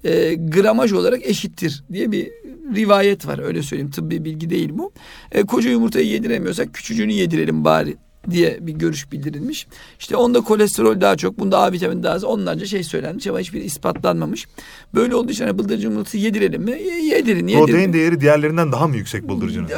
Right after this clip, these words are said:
Speaker 1: Öyle bir iddia var. Bilgi yok ama bu dinleyenimizin sorusu son derece şey, gereksiz, hiç merak etmesine gerek yok. Öyle bir bıldırcın, iki bir şey olmaz, hiçbir sıkıntı oluşturmaz.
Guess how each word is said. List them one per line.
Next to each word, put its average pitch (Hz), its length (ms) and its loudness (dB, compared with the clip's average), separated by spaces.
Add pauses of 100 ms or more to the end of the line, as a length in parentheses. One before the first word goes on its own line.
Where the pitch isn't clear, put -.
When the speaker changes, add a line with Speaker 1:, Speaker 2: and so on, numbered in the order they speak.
Speaker 1:
Öyle 339 180 2
bir 302 100 -2
iddia 247 480 4
var. 165 360 -2
Bilgi 220 380 -2
yok 226 320 0
ama 233 300 2
bu 233 100 -2
dinleyenimizin 214 480 -2
sorusu 220 280 -6
son 240 200 0
derece 226 440 0
şey, 180 220 2
gereksiz, 196 540 2
hiç - 200 -8
merak 202 280 0
etmesine 196 380 -6
gerek 190 280 -2
yok. 170 120 -6
Öyle 175 240 -2
bir 196 120 -2
bıldırcın, 175 340 -2
iki 175 240 -4
bir 196 220 0
şey 214 160 -2
olmaz, 156 400 -2
hiçbir - 200 -16
sıkıntı - 340 -10
oluşturmaz. 170 540 -8